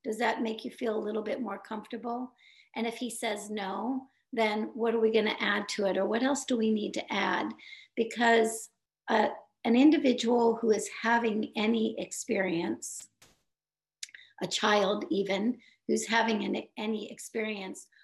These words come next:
also has the information about how to support that experience within them. It's our job to kind of pull that information out so that they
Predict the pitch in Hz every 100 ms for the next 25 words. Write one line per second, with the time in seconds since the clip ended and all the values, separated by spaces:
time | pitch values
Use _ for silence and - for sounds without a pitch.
0 | _ _ - 247 254 262 220 208 - 226
1 | 220 214 214 196 202 202 - 196 190 196
2 | - _ _ _ _ - 196 202 202 262
3 | - - - - 214 - 214 196 185 180
4 | - - _ _ _ _ - - 220 -
5 | 220 226 208 196 - - 202 185 185 190
6 | - 175 - - - - 233 - _ _
7 | _ _ _ _ - - - 254 240 226
8 | 208 202 220 220 190 - - 226 220 196
9 | 196 202 202 208 190 196 - 190 - -
10 | - 233 - - - _ _ _ - -
11 | 220 208 202 208 202 214